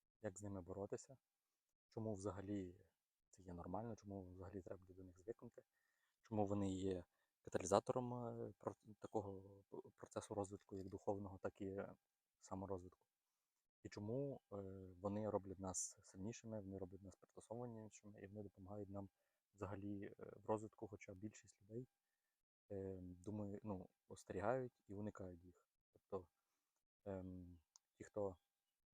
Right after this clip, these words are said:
ще не почина-, не починав саморозвиток, вони думають, що помилки — це є погано, помилки, е, ну, це, напевно, в міру непропрацювання свого або в міру того, як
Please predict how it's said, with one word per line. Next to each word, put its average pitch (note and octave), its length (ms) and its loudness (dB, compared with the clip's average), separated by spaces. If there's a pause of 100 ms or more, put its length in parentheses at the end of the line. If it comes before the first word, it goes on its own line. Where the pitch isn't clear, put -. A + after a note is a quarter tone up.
(340)
ще F#2+ 300 2
не F#2 500 -4 (480)
почина-, G2 340 -2
не G2+ 140 -4
починав F#2 320 -10
саморозвиток, C3 520 0
вони G#2 160 -6
думають, G2+ 280 -2
що - 200 -18 (500)
помилки — G2+ 400 2
це G2+ 120 -4
є F#2 80 -6
погано, C#3 480 -2
помилки, F#2 440 -8 (680)
е, G2 80 2 (360)
ну, G#2 220 -2
це, F#2+ 140 -2
напевно, F#2 380 -2
в F2+ 80 -12
міру F#2+ 180 -4
непропрацювання A2 840 -4
свого G#2+ 360 -2
або G2 160 -6
в G#2 60 -4
міру G2+ 260 -2
того, F#2 240 -4
як F#2 180 -6